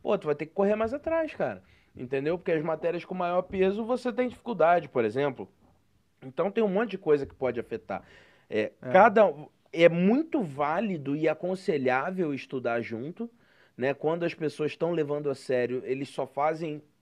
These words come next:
Speaker 1: crescer, ajudar um ou outro a crescer.
Speaker 2: Mas é, mas é isso, é pra ajudar um ou outro a crescer, não é pra vocês
Speaker 1: Exato.
Speaker 2: estudarem a mesma coisa, que cada um tem uma base diferente, cada um tem um ritmo
Speaker 1: Exato.
Speaker 2: diferente e tal.
Speaker 1: Não dá pra você sentar com ele e falar assim, "Pô, hoje a gente vai estudar pronome", e os dois juntinhos aqui estudando pronome.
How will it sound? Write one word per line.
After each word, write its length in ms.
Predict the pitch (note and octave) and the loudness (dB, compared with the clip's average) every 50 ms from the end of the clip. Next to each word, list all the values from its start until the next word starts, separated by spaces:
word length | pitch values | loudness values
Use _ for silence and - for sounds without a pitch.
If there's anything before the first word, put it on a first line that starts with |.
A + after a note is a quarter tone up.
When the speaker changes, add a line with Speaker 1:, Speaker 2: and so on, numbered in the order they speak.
| _ _ _ - | _ _ _ -2
Speaker 1:
crescer, 500 | - F3 E3 D#3 - - - - E3 F3+ F3+ | 0 0 0 0 -4 -6 -6 -2 2 2 4
ajudar 440 | E3+ D#3+ C3 D3 D3 C3+ D3+ E3+ | 4 2 0 -2 2 2 2 2
um 160 | F#3+ G#3 G3 F3 | 2 2 0 0
ou 140 | D#3+ D3+ | 0 0
outro 260 | D3+ D3+ D3+ D3 C#3+ C3+ | 2 0 0 -2 -4 -10
a 40 | |
crescer. 360 | C3 C#3 C3 B2 - - B2+ C3+ | -6 -6 -6 -6 -4 0 4 6
Speaker 2:
Mas 300 | D#3 F3 F#3 E3+ D3+ G3 | 8 8 6 6 4 4
é, 120 | F3 D#3+ | 2 6
mas 240 | D#3+ E3 E3+ D#3+ C#3+ | 6 4 4 4 6
é 200 | F3 F3+ F#3+ F3 | 6 8 8 8
isso, 280 | F3 E3 D#3 - - - - | 6 4 4 2 -2 -6 -2
é 100 | D3 D3+ | -2 0
pra 200 | - - E3+ F#3 | 4 6 6 6
ajudar 500 | G3 F3+ F#3+ F3+ D#3 D#3+ F#3+ G#3+ A#3 A3+ | 6 6 4 0 4 8 8 8 8 8
um 100 | A3 B3 | 6 6
ou 140 | A3+ G#3 | 6 6
outro 180 | G#3 A#3 B3 - | 6 6 6 4
a 40 | C4+ | 2
crescer, 480 | - D#4 D#4 D4 - - A#3 G#3 F#3 D#3 | 2 2 -2 -2 0 4 6 6 6 6
não 140 | D#3+ E3+ F#3 | 4 2 2
é 20 | |
pra 140 | F#3 G#3+ G#3 | 4 4 4
vocês 200 | G3+ - B3 A2 | 4 2 -2 -2
Speaker 1:
Exato. 140 | A2 A2 A2+ | -2 -2 -2
Speaker 2:
estudarem 320 | B3 G#3 F#3+ G#3 A3+ A#3+ | 0 4 6 6 6 6
a 40 | A#3 | 2
mesma 260 | A#3+ B3 A3+ C#4 C#4+ | 2 2 4 2 4
coisa, 260 | - A#3 G#3 F3 - | 6 6 4 4 4
que 60 | - - | 0 6
cada 260 | - G3+ G3 F#3 F#3+ | 8 8 10 10 6
um 80 | G3+ G#3 | 4 4
tem 120 | - E4 | 4 4
uma 100 | F4+ F#4 | 4 6
base 160 | C4+ C4 E4+ | 6 4 4
diferente, 420 | - - F#4 D4 B3 A#3 A3+ G3 - | 4 6 6 6 6 4 0 2 2
cada 160 | F#3+ F3 G3 | 2 2 2
um 60 | G3+ | 2
tem 80 | G#3 G#3 | 2 2
um 60 | F3+ | 4
ritmo 140 | F#3+ B2 B2 | 2 2 0
Speaker 1:
Exato. 80 | A#2+ B2 | 0 2
Speaker 2:
diferente 540 | A#2+ G#3 G3 E3+ E3+ F#3 F#3 E3+ C#3+ - | 6 6 6 6 6 2 0 -2 -4 -6
e 20 | - | -2
tal. 260 | - B2+ B2+ C#3 - | 0 0 0 0 -4
Speaker 1:
Não 280 | - D3 D#3 E3+ F3 E3+ | -8 -2 0 0 2 6
dá 180 | E3+ F3+ G3+ G#3+ | 6 6 6 6
pra 140 | A#3 A#3 | 4 2
você 360 | A3 G3+ G3+ F#3 F#3+ - F#3+ F3+ | 2 4 2 2 2 2 0 0
sentar 380 | F3+ - F3 E3 D#3+ E3 E3 | 0 0 -2 0 0 -2 -2
com 160 | D#3+ - D#3+ | -2 -2 -4
ele 220 | D#3+ E3+ F#3 F#3+ F#3+ | -2 -2 0 0 -2
e 40 | F#3 | -2
falar 300 | F#3+ - F3 F3 F3 E3+ | 0 0 2 4 4 2
assim, 320 | F3 E3+ - F#3 E3 D3+ | 2 0 -4 -6 -6 -4
"Pô, 340 | D3 F3 F3+ E3+ D#3+ D#3 E3 | 2 2 2 4 4 6 8
hoje 240 | F#3+ A3+ A3+ G#3+ A3+ | 8 8 8 6 4
a 80 | G#3+ | 2
gente 380 | G3 F#3+ A3 A3+ A#3+ - - A3 | 2 0 0 -2 -4 -2 -4 -2
vai 260 | F#3 F#3 G#3 G#3+ G#3+ | 2 4 4 4 4
estudar 480 | A3 G#3 - - F#3+ E3+ F#3 G#3 A#3 A3+ | 2 0 -2 -6 0 2 4 6 6 4
pronome", 580 | - - A3+ A#3 A3 G3 F3+ E3 C#3+ C3 C3+ C#3+ | 4 2 2 4 6 6 6 6 6 4 2 2
e 40 | D3+ | 0
os 100 | D3 C3+ | 0 0
dois 220 | C#3+ E3+ F#3 G3 F#3 | 2 4 4 4 4
juntinhos 380 | A3 A3 F#3 - G3 F#3+ F3+ | 2 -2 -4 -4 -4 -4 -4
aqui 140 | E3+ - F#3 | -4 -6 -10
estudando 300 | F3 - - F3 E3 E3+ | -12 -6 -4 -4 -4 -2
pronome. 340 | E3 F3 F3 D#3+ D3 C3 | -2 -4 -2 -2 -2 -4